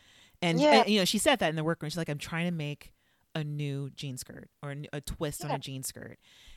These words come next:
Speaker 1: And so, you know, adding things and taking out some stuff. But I think what kind of worked against her was the wash. It's so <laughs> dark that
Speaker 2: Mm.
Speaker 1: it feels,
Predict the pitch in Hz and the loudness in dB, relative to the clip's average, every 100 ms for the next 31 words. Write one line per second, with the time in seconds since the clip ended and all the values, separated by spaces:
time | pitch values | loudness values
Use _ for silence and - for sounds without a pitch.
0 | - 180 170 165 165 180 165 180 156 - | -4 0 0 0 -2 -2 -2 -2 -2 -2
1 | 160 170 165 165 151 147 139 139 143 139 | -2 -2 -4 -6 -8 -8 -8 -10 -10 -10
2 | 175 165 151 151 - - 147 - 143 139 | -8 -6 -6 -6 -8 -10 -8 -4 -4 -6
3 | - _ _ - _ 170 160 - 165 170 | -10 _ _ -20 _ 0 0 2 2 0
4 | - - - - 196 185 185 _ 165 165 | -2 -18 -16 -6 -2 -2 -4 _ -2 -2
5 | 156 _ _ _ _ _ - - - - | -2 _ _ _ _ _ -16 -14 -10 -4
6 | 170 170 156 165 175 160 160 165 - 170 | -2 0 0 -2 -4 -4 -4 -4 -4 -4
7 | 156 139 160 151 147 156 147 143 143 175 | -4 -4 -4 -4 -4 -6 -4 -2 -2 -2
8 | - - - _ _ _ _ 165 160 - | -4 -8 -14 _ _ _ _ -6 -4 -2
9 | - 165 170 202 208 247 - - - 202 | 0 0 2 2 2 0 -4 -4 -4 -8
10 | - - - - 180 170 262 269 202 165 | -10 -20 -18 -2 4 4 2 0 -2 -2
11 | - 226 240 240 233 226 - | -4 2 4 4 2 -2 -6